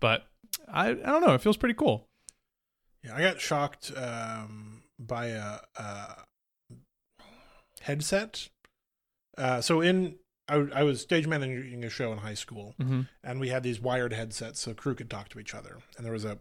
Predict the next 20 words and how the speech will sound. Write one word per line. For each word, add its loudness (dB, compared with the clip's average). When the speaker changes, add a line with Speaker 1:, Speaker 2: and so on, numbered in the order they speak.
Speaker 2:
a -2
s-, -4
box -4
that -12
you'd -10
push -6
to -10
talk -8
and -12
things -12
like -14
that. -10
And -8
the, -10
the -6
headset -6
would -10
actually -12
plug -10
into. -14